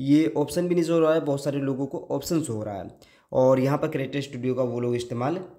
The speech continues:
नहीं कर पा रहे हैं। तो आज की इस वीडियो को अगर आपको देखते हैं, तो आप लोगों को बताऊँगा कि आप लोग किस प्रकार से Creator Studio का इस्तेमाल कर सकते हैं। तो देखिए मेरे दोस्त, अगर आपको इस तरह की प्रॉब्लम आ रही है, तो यहाँ पर देखिए,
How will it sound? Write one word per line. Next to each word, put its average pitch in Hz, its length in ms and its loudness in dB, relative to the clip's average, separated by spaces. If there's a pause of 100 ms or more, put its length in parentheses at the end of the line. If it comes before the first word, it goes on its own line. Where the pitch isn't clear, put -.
(160)
नहीं 127 340 2
कर 127 160 0
पा 110 160 -4
रहे 107 260 -8
हैं। 104 220 -14 (460)
तो 135 220 -2 (140)
आज 156 220 4
की 156 100 -2
इस 151 140 -2
वीडियो 147 220 0
को 143 120 -2
अगर 139 140 0
आपको 135 360 -4
देखते 123 320 -2
हैं, 143 140 -2
तो 143 80 0
आप 123 160 0
लोगों 127 200 -4
को 123 60 -6
बताऊँगा 123 680 -4 (260)
कि 139 60 2
आप 139 160 4
लोग 143 180 -2
किस 151 120 -2
प्रकार 131 300 0
से 143 120 -4
Creator 127 380 -2
Studio 120 380 -4
का 131 80 2
इस्तेमाल 123 460 -4 (460)
कर 139 120 4
सकते 120 320 -8
हैं। 104 240 -14 (680)
तो 127 100 2 (120)
देखिए 139 280 2
मेरे 170 120 2
दोस्त, 165 300 -2 (160)
अगर 127 160 -4
आपको 135 280 -2
इस 143 140 -6
तरह 139 140 -6
की 135 100 -4
प्रॉब्लम 127 400 -2
आ 123 80 0
रही 123 240 -2
है, 139 120 -2 (600)
तो 139 280 0
यहाँ 135 200 -2
पर 160 100 -6
देखिए, 147 320 -6